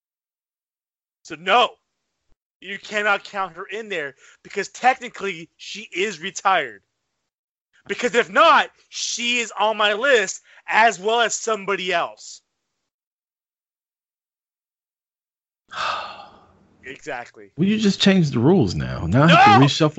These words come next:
Speaker 1: Hold
Speaker 2: the
Speaker 1: on.
Speaker 2: whole deck.
Speaker 1: This was an act-, this is active wrestlers, bro. Like, if that's the case, my entire list is fucking erroneous. Because I have the same one as you just mentioned, plus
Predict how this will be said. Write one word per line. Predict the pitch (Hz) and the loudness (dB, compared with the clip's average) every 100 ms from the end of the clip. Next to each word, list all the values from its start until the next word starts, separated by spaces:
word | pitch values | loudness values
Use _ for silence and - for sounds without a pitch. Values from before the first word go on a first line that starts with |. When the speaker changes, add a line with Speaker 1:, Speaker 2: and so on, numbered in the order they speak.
| 143 | 2
Speaker 1:
Hold | 135 | 4
Speaker 2:
the | |
Speaker 1:
on. | 151 | 4
Speaker 2:
whole | 147 | 4
deck. | 127 180 - | 0 -2 0
Speaker 1:
This | 359 370 | -2 -2
was | 370 381 370 | 0 2 2
an | 330 349 | -4 0
act-, | 330 320 | 0 0
this | 330 392 | -6 -10
is | 381 | -6
active | 330 - 339 | -6 -6 -2
wrestlers, | 392 415 - 311 180 | 0 0 -4 -10 -6
bro. | 220 294 359 392 _ _ - | 2 4 4 0 _ _ -10
Like, | 285 | -4
if | 320 - | -4 2
that's | 311 339 | 2 2
the | 320 | -6
case, | - 370 330 - _ | -6 -4 -6 -10 _
my | 285 349 349 339 | 2 4 4 2
entire | 339 311 320 311 | 0 2 4 2
list | 254 311 370 359 302 - - - | 0 -4 -4 -6 -8 -12 -16 -10
is | 294 - | -8 -6
fucking | - 320 - 294 226 240 - | -4 -4 -6 -12 -14 -20 -10
erroneous. | 285 247 294 277 214 131 - - - _ _ _ _ _ _ _ _ _ _ _ _ _ _ _ _ _ _ _ - | -8 -2 -2 -2 -8 -12 -16 -18 -20 _ _ _ _ _ _ _ _ _ _ _ _ _ _ _ _ _ _ _ -16
Because | 240 - 302 262 - _ _ | -10 2 2 2 -6 _ _
I | 208 302 | 2 2
have | 277 302 285 226 | 2 2 2 0
the | 233 | -6
same | - - 277 320 320 | -6 -4 -4 -4 -4
one | 349 339 | -2 0
as | 339 262 311 | -4 -8 -6
you | 330 302 | -4 -4
just | 214 254 262 269 | -4 -6 -6 -4
mentioned, | 339 311 - 202 185 175 _ _ _ - | -4 -4 -8 -8 -8 -12 _ _ _ -16
plus | - 302 269 208 | 2 4 4 2